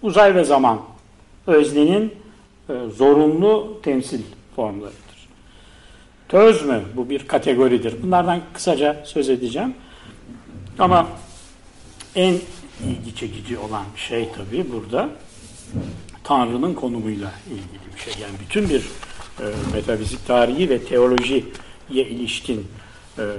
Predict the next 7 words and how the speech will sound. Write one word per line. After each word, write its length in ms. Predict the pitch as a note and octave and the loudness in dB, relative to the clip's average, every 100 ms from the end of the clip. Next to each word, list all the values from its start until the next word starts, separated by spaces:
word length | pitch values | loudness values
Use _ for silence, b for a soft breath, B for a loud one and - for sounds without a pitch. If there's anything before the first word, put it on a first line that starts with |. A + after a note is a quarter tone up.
| G2 | -8
yaptığı 720 | G#2+ A2 - - - - A#2 | -2 -2 -4 -18 -14 -4 -4
şey 280 | - C3+ C3 | -4 -4 -4
şu. 380 | B2+ - B2+ G#3+ - - - B B B B B B B - - - F3 | -4 -6 -4 -4 -6 -12 -12 B B B B B B B -20 -20 -10 0
Aşkın 460 | D#3 - C4+ C#4 | 0 0 -2 2
bir 120 | B3 - | 2 0
Tanrı 520 | A3 A3+ F3+ A#3 A#3+ A#3+ - - - F#3+ E3 | 2 4 4 6 4 4 -12 -18 -16 -12 -8
düşüncesi, 1040 | F#3 - G#3+ E3+ F3+ E3+ - F#3 A3+ C4 | -6 -2 -2 0 -2 -2 -4 -4 -2 -4